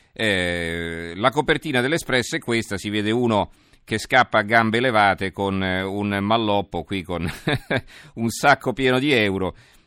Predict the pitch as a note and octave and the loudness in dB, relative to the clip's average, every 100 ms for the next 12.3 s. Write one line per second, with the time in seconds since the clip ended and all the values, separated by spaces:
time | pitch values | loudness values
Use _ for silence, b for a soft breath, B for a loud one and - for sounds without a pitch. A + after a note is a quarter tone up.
0 | b C3 C3+ F3 E3+ - C#3+ C3 A2 A2+ | b -2 0 2 2 0 0 0 4 4
1 | F#2 F2 G#2 A2 - A#2+ A#2+ B2+ E3 C#3+ | 4 -2 -4 -6 -2 -2 0 0 0 -2
2 | B2+ B2 - G#2 F2+ D#2+ F#2+ - C#3 C#3 | -2 -6 -4 0 2 0 -4 -2 -2 -2
3 | - A#2+ G2+ E2+ D2 - D#2+ - F#2+ - | -2 -4 0 0 0 -6 -14 -10 -10 -8
4 | C3+ B2+ A#2+ A2+ G#2+ G#2+ F2+ D2+ - - | -8 -8 -6 -6 -4 -4 -4 -6 -10 -8
5 | A2+ B2 - G2+ G#2+ G#2 A2+ A2 G#2+ G#2 | -2 -2 -2 -8 -4 -2 -2 -2 -2 -4
6 | A2+ A#2 A2 - C#3 C3 A2 G2+ - A#2 | -4 -4 -4 0 0 2 0 -2 -2 -4
7 | A2 G#2+ G2 A#2 G#2+ G2+ F#2+ G2+ F2+ G#2 | -4 -4 -4 -4 -2 -2 -2 -6 -4 -2
8 | G2 F#2 F2+ F2 - C#2+ C#2 - G#2 G2+ | -2 -2 -6 -6 -6 -6 -6 -6 -6 -6
9 | F#2 - D#2+ G#2 C3 G2+ D#2+ D2 D#2 F#2+ | -6 -8 -6 -6 -4 0 0 0 -6 -10
10 | F2 A2 - A2+ F#2 F#2+ A#2 G#2+ F#2 F2 | -12 -12 -6 -4 -2 -4 -4 -6 -6 -6
11 | F2 F2+ F2+ - G#2 - F#2+ F#2+ F#2 F#2+ | -6 -8 -8 -8 -10 -6 -2 -2 -2 0
12 | F#2 E2+ F2 | 2 2 0